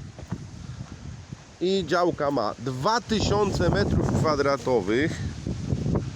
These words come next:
Jest jako działka rustykalna,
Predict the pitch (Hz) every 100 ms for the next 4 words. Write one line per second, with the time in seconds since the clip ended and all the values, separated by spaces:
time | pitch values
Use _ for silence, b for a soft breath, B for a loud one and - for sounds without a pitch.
0 | - - - - - - - - 113 -
1 | 123 180 165 170 147 135 180 175 175 156
2 | 170 160 - 175 180 196 190 185 135 90